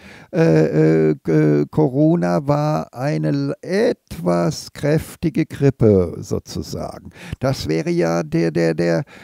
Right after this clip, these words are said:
die Blamage schlechthin für alle die, die jetzt Kanzler werden wollen und so weiter. Das wird nicht geschehen. Wahrscheinlich werden wir nie harte Daten bekommen. Und deswegen haben wir hier nur diese naturwissenschaftliche Analyse, die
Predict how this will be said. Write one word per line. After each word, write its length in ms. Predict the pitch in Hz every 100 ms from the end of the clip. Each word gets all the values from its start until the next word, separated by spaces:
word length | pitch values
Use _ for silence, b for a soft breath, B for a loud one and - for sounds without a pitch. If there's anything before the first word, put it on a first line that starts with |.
| B -
die 120 | 175
Blamage 840 | 160 170 170 170 170 196 214 202 202
schlechthin 760 | - 175 175 - - 185 180
für 200 | 170 175
alle 260 | 143 165 180
die, 340 | 165 170 175
die 200 | 156 151
jetzt 240 | 147 - -
Kanzler 460 | 170 156 - 151
werden 320 | 143 143 135 131
wollen 280 | 131 131
und 160 | 135 127
so 120 | 127
weiter. 200 | 123 131
Das 220 | 135 -
wird 200 | 170 -
nicht 220 | 190 - -
geschehen. 500 | 170 202 202 190 139
Wahrscheinlich 640 | 135 156 156 170 170 156
werden 280 | 160 156 160
wir 120 | 165
nie 500 | 156 175 220 247 170
harte 340 | 147 156 175
Daten 460 | 143 131 139 - 120
bekommen. 500 | 123 117 117 165 381 - B B B B B B B
Und 140 | 131
deswegen 460 | 131 - 147 139 120
haben 140 | 131
wir 80 | 131
hier 240 | 117 131
nur 260 | 131 143 180
diese 300 | 156 160 156
naturwissenschaftliche 1300 | 131 123 - 156 147 139 147 - 127 - 120 120 120
Analyse, 640 | 110 117 127 160 143 165
die 180 | -